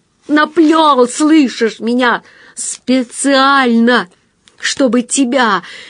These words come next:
чтобы меня...» Илья вдруг запутался. «Господи, так ведь он на меня теперь и показания дал!» И только сейчас...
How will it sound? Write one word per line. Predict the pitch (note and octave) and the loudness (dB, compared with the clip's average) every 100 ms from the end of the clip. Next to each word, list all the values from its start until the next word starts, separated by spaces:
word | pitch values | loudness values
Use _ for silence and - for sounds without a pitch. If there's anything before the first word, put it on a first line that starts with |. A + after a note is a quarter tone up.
| - - | -16 -8
чтобы | - D4+ B3 C#4 B3 - - | -2 0 2 0 -2 -8 -2
меня...» | C#4+ C#4+ D4 D4+ D#4 C4 - - _ _ _ _ _ _ _ _ _ - | 2 4 6 4 4 0 -4 -14 _ _ _ _ _ _ _ _ _ -2
Илья | A3+ G#3+ A#3 | 0 0 -2
вдруг | F3+ G3+ G#3 | -2 -8 -10
запутался. | - F#3+ F3+ D3 D#3+ - F3 - _ _ _ _ _ _ - | -12 -10 -10 -10 -14 -16 -18 -20 _ _ _ _ _ _ -12
«Господи, | C4 B3+ - - C4 A#3+ - - _ _ - - - _ _ _ | -6 -4 -4 -6 -8 -10 -12 -16 _ _ -20 -20 -20 _ _ _
так | - C#4+ - | -6 -4 -4
ведь | D4+ D4+ D4+ - - _ | -2 0 0 -4 -12 _
он | D#4 D#4 B3+ B3 | 0 2 2 2
на | |
меня | B3+ C4 C4 A#3+ | 0 0 0 -2
теперь | A#3 A#3 B3+ A#3+ | -4 -4 -2 0
и | |
показания | B3 A3+ B3+ C4+ B3+ A3 G#3+ | -2 -2 -2 0 0 2 0
дал!» | G#3+ A#3 A3 G3 _ _ _ _ _ _ _ _ _ _ _ _ _ _ _ | 0 0 -2 -4 _ _ _ _ _ _ _ _ _ _ _ _ _ _ _
И | F3+ F3 | -12 -12
только | - G#3+ D#3+ - | -8 -8 -8 -16
сейчас... | D3+ - C#3 - G#3 A#3+ - - | -16 -16 -14 -12 -12 -12 -14 -18